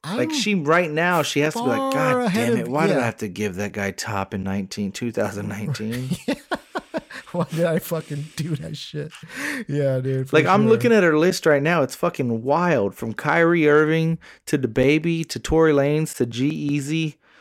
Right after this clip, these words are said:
Speaker 1: I mean, it's just, uh, Trey Songz. So, like,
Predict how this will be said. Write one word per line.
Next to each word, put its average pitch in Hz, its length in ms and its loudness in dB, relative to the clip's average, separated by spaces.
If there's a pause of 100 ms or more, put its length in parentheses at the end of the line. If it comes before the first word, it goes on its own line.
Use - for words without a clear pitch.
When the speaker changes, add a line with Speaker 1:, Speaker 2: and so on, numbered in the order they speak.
(500)
Speaker 1:
I 151 120 2
mean, 147 680 0 (1300)
it's 143 200 -2
just, - 340 -4 (220)
uh, 78 580 0 (1120)
Trey 160 300 2
Songz. 156 760 0 (920)
So, 170 200 2
like, 147 300 4